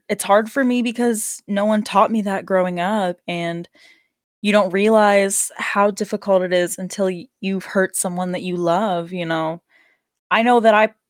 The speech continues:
probably hurt people's feelings, people that I don't care for in the way that I care for Haley, and I can work through those a lot easier than I can work through,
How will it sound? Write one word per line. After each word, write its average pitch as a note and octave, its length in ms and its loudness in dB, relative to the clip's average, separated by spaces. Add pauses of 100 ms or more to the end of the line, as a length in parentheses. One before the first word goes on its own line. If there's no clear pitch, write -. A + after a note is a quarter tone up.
probably A3 480 2
hurt A3+ 260 -2
people's G#3+ 500 -2
feelings, G#3 600 -2
people G#3+ 280 -4
that G3+ 100 0
I G3 100 4
don't F#3+ 380 2
care F#3 340 0
for F#3 300 2
in F3 160 0
the F3 80 -4
way F3 180 0
that F3 160 -2
I E3+ 80 0
care F3+ 240 -6
for F3+ 140 -6
Haley, E3 540 -4
and E3 300 -4
I F3 120 -2
can F3+ 340 -6
work F3+ 260 0
through G3+ 280 -6
those G3 220 -4
a F#3+ 60 -4
lot F3 280 -4
easier G#3 420 -4
than E3+ 120 -2
I E3 100 -2
can E3+ 200 -12
work E3+ 220 -2
through, F3 500 -6